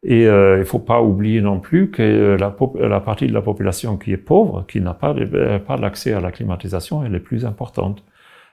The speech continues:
Donc, il y a un facteur social, euh, au même temps que le facteur géographique, climatique qui, euh, qui fait cette différence.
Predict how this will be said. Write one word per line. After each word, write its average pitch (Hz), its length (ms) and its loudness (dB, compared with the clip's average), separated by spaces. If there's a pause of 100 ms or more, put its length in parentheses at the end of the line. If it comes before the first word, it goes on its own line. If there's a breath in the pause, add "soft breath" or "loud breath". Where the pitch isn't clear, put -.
(100)
Donc, 87 280 0
il 92 80 -2
y 87 100 2
a 87 40 4
un 82 40 0
facteur 104 380 -2
social, 117 680 2 (160)
euh, 90 680 2
au - 140 -4
même 101 240 0
temps 127 200 2
que - 160 -4
le 92 100 0
facteur 92 520 -4
géographique, 90 600 -6
climatique 98 640 -8 (200)
qui, 87 220 -4
euh, 82 60 -8 (240)
qui 104 180 -10
fait 95 240 -8
cette - 220 -14
différence. 90 540 -16